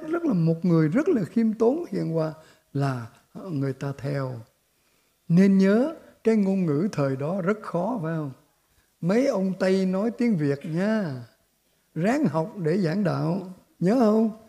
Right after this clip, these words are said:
Hễ nâng tôm hùm lên á. Tới đó là họ cười thôi. Tới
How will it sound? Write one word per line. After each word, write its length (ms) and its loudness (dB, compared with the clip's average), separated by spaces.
Hễ 300 4
nâng 300 6
tôm 260 8
hùm 260 2
lên 300 4
á. 260 0
Tới 160 10
đó 220 4
là 120 2
họ 140 2
cười 300 4
thôi. 440 2
Tới 260 10